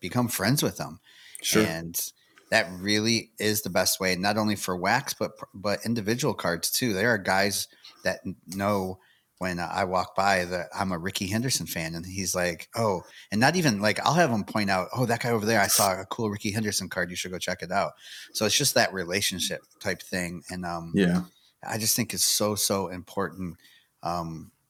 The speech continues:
Speaker 1: and I don't wanna, you know, blame the younger generation, but I do see a lot of, and it's not their fault. A lot of it 'cause we do stuff through eBay and on the internet, but a lot of it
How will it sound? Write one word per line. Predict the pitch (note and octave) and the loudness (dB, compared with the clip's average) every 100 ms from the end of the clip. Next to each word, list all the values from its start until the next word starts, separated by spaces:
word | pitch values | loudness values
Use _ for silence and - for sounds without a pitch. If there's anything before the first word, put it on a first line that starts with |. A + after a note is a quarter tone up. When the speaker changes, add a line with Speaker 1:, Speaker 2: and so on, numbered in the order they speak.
| _ _ _ _ - | _ _ _ _ -8
Speaker 1:
and | F2+ F2 D#2 G2+ | -6 -6 -4 0
I | |
don't | G#2 G2 | 0 0
wanna, | G2 F2 G2+ | -2 -2 -4
you | F#2 | -4
know, | F2 E2+ _ _ - | -6 -8 _ _ -4
blame | G2 G#2 G2 | 0 0 0
the | F#2+ | -2
younger | F2+ F#2 F2+ | -2 -2 -4
generation, | F2+ E2+ E2 E2 - E2+ | -4 -2 -2 -2 -4 -2
but | F#2 | -2
I | F2 | -2
do | F2 G2 | -2 0
see | - F#2+ | 0 0
a | E2+ | 0
lot | F2 E2+ | -2 -2
of, | E2+ E2+ - - _ _ _ _ - | -4 -8 -10 -14 _ _ _ _ -2
and | A2+ | 0
it's | - | 4
not | D3 D3+ | 4 4
their | F2+ | -2
fault. | - - - G#2 | -6 -8 -6 2
A | |
lot | G#2+ | 4
of | A2 | 4
it | G#2+ - | 0 -2
'cause | F#2+ | -4
we | F#2 | -4
do | E2+ G2+ - _ _ - | -4 -4 -4 _ _ -2
stuff | - F#2+ - | 0 0 0
through | F#2+ | -4
eBay | E2 F#2 F#2 | -4 -4 -2
and | F2 | -2
on | F2 | -2
the | E2 E2+ | -4 -6
internet, | F#2 F2+ E2 D#2 | -6 -4 -6 -6
but | F2 E2 - - - - _ _ _ - | -4 -6 -8 -20 -20 -20 _ _ _ -14
a | E2+ | -6
lot | F#2 A2+ A#2 | 2 4 4
of | F#2 | 2
it | F#2+ E2+ | -2 -4